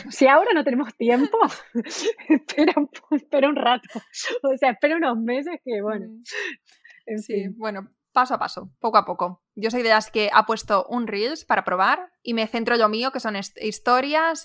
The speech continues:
Speaker 1: y, y publicaciones y podcast, y, pero es que ya, ya a medida que vayamos teniendo más tiempo y más ganas, también pues iré probando, pero creo que cuando empiezan a, empiezan a aparecer todas estas cosas y sentimos que tenemos que estar en todas partes,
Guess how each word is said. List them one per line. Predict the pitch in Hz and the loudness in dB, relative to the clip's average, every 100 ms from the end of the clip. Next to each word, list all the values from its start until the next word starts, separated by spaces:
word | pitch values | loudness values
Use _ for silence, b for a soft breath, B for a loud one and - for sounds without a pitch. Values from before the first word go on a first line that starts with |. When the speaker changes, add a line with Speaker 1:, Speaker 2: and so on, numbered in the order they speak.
| - | -6
Speaker 1:
y, | 226 208 190 190 185 | -2 -2 -2 -2 -4
y | |
publicaciones | 196 196 185 185 196 185 185 - - | -4 -4 -2 -2 -4 -6 -6 -10 -8
y | 208 | -4
podcast, | 180 - 208 220 - | -4 -4 -4 -4 -4
y, | 170 175 190 | -6 -8 -10
pero | 170 | -14
es | - | -12
que | 180 | -8
ya, | 175 180 180 196 b | -4 -2 -2 -6 b
ya | 208 190 | -2 0
a | 220 | 0
medida | 220 220 233 | -2 -2 -2
que | 233 | 0
vayamos | 226 220 220 | -2 -2 -6
teniendo | 226 214 | -4 -2
más | 214 | -4
tiempo | 233 220 | -4 -2
y | 220 | 0
más | 214 | 0
ganas, | 214 220 262 | 0 0 -2
también | 208 196 | -6 -8
pues | 214 - | -10 -8
iré | 190 | -8
probando, | 185 202 190 202 226 | -2 2 2 0 -4
pero | 208 185 185 185 | 0 0 -2 -4
creo | 196 202 | -6 -6
que | 214 | -4
cuando | 226 214 202 196 | 0 2 6 4
empiezan | 202 202 202 233 | 4 -6 -6 0
a, | 240 233 - | 2 2 -2
empiezan | 202 208 226 | -10 -8 -6
a | 226 | -4
aparecer | 220 220 220 | -6 -6 -4
todas | 220 214 | -4 -4
estas | 220 214 | -6 -6
cosas | - 226 226 - | -2 -2 -4 -12
y | |
sentimos | 214 202 220 233 226 | -10 -10 -8 -10 -8
que | 208 | -10
tenemos | 208 214 | -8 -10
que | - | -8
estar | 233 | -4
en | 233 220 | -4 2
todas | 220 208 | 2 2
partes, | - 208 - 285 - | 0 -2 0 -6 -8